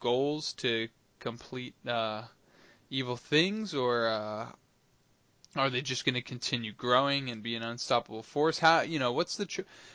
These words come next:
and now that we're so far into the season, what is the church plot line doing for you guys?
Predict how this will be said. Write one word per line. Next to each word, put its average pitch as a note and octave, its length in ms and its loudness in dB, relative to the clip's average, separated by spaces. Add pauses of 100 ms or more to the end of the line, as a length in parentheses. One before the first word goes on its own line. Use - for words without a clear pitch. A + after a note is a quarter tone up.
(140)
and G3 100 -6
now A3 180 6
that A3+ 120 6
we're F#3+ 240 2 (140)
so F#3+ 440 2
far D#3+ 440 2
into C3 300 -4
the B2 120 -8
season, A2 500 -6
what A#2+ 180 -4
is B2+ 120 -6
the - 120 -18
church - 600 -4 (100)
plot - 380 -4
line G#1+ 280 -10
doing G#2 280 -12
for - 160 -12
you - 160 -12
guys? - 540 -10